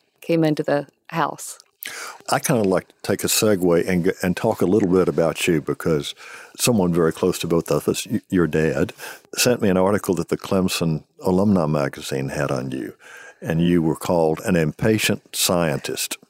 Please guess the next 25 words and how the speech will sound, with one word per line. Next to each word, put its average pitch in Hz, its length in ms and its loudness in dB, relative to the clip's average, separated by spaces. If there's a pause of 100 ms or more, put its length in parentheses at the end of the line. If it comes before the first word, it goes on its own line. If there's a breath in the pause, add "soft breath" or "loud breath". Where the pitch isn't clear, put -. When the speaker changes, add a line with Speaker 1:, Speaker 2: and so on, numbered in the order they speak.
(180)
Speaker 2:
Do 95 80 2
you 92 60 4
think 123 200 0
that's 104 220 -2
fair? 120 500 0 (200)
Speaker 1:
<laughs> - 200 -12
I, - 260 0 (100)
I 294 200 4
do, 254 300 4 (120)
I 262 200 2
do 302 280 4
think 277 260 0
that's - 280 0
fair. 165 500 2 (540 loud breath)
You 240 100 2
know, 226 140 6
I, 208 540 4
um, 175 560 2 (640)
I 208 160 4
was 196 200 2
trained 220 460 4
as 247 140 2
a 254 80 4
scientist, 190 840 0
and, 185 200 2